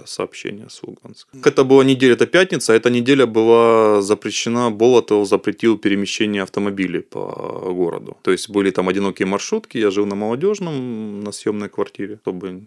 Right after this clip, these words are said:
не попадаться никуда по физическим данным. И действительно, вот с-, выходишь, э, всегда у нас город ранний,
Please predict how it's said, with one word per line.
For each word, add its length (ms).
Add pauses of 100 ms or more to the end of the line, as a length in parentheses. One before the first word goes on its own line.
(120)
не 100
попадаться 540
никуда 360
по 280 (240)
физическим 500
данным. 320 (160)
И 600
действительно, 420
вот 100
с-, 120 (360)
выходишь, 720
э, 300 (320)
всегда 540
у 200
нас 300
город 400
ранний, 560